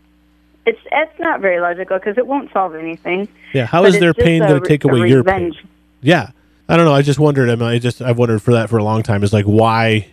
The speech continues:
Speaker 2: why do, why does that feel good? Why is, if now, uh, Chad punched me in the face, now I'm gonna punch him in the face, and now I feel better because he hurts too. Doesn't take away any of my pain.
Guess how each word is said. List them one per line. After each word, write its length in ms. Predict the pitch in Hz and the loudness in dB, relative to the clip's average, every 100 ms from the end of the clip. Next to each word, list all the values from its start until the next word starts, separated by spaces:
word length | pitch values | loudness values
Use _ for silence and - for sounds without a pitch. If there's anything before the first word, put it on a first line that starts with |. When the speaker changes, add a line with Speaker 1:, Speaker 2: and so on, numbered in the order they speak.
| - | -6
Speaker 2:
why 240 | 113 117 | 0 0
do, 100 | 117 | 2
why 280 | 107 120 135 | 0 0 0
does 100 | 131 | 2
that 160 | 131 113 | 0 -2
feel 220 | - 127 | 0 0
good? 180 | 107 92 | 0 -4
Why 200 | 104 110 | -2 0
is, 240 | 127 120 - | 2 0 -2
if 300 | 117 - 117 | -10 -10 -8
now, 300 | 117 117 113 | -4 -2 -4
uh, 260 | 107 104 107 | -6 -20 -20
Chad 420 | - 156 139 135 | -4 -2 -2 -4
punched 420 | - 151 143 - 131 | 0 0 0 -4 -4
me 160 | 139 | 0
in 80 | 139 | 0
the 100 | 120 | 0
face, 380 | - 113 107 - | 0 0 0 -2
now 100 | 123 | -2
I'm 80 | 131 | -2
gonna 160 | 123 | -2
punch 320 | 113 139 123 - | -2 -2 -4 -2
him 200 | 160 156 | 0 2
in 60 | |
the 80 | 131 | 0
face, 360 | - 131 - 127 | 0 0 0 -2
and 120 | 113 | -2
now 200 | 120 117 | -2 0
I 140 | 139 | 0
feel 200 | 139 151 120 | 2 0 0
better 260 | 120 117 | 0 -2
because 300 | 110 - 107 | -2 -4 -2
he 120 | 135 | 0
hurts 320 | 113 101 - - | 0 -2 -4 -8
too. 300 | - 76 - _ _ - | -6 -6 -10 _ _ 0
Doesn't 220 | 302 - | 0 0
take 200 | 269 233 | -2 2
away 180 | 226 208 | 4 4
any 140 | 202 | 2
of 60 | 170 | 2
my 160 | 196 | 0
pain. 340 | - 180 170 | 0 0 -2